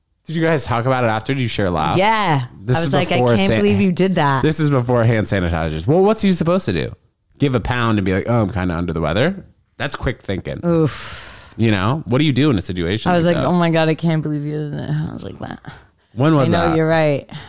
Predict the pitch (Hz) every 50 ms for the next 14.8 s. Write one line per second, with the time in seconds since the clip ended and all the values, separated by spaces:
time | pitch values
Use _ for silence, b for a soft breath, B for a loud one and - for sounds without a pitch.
0 | B 240 B _ _ _ _ - 180 180 180 - - 190 185 196 190 185 170 170
1 | 165 165 165 180 185 196 202 208 208 - 320 403 - 330 - - - - 302 294
2 | 302 302 302 - 247 269 277 320 - - 285 285 254 294 320 277 277 294 247 -
3 | - 208 208 214 214 208 185 233 208 196 190 185 185 180 180 165 170 170 170 165
4 | - 196 185 175 160 - 113 104 98 101 123 - _ _ _ _ _ _ - 107
5 | 107 107 113 170 180 175 170 175 170 170 170 170 165 165 160 - 160 170 170 180
6 | 180 180 170 151 143 139 131 120 - _ _ _ _ _ _ _ _ _ _ _
7 | _ 131 139 143 131 110 107 101 131 202 202 185 175 175 160 139 - 202 - -
8 | - - 196 190 175 170 160 - 156 147 139 - - - 160 156 - - - -
9 | - 120 - - - - - - 113 113 117 107 104 98 90 - 87 80 76 65
10 | 57 52 - 160 - 131 113 - - - - - - - - - - B B B
11 | B B B B B B - 185 185 143 165 208 196 160 139 127 120 117 B B
12 | B - - 175 180 165 185 175 175 165 - - - - - - 156 160 165 165
13 | 170 165 165 165 165 160 160 156 156 - 101 98 87 80 73 - 82 92 92 92
14 | 90 92 92 85 85 85 104 92 95 92 92 104 104 101 -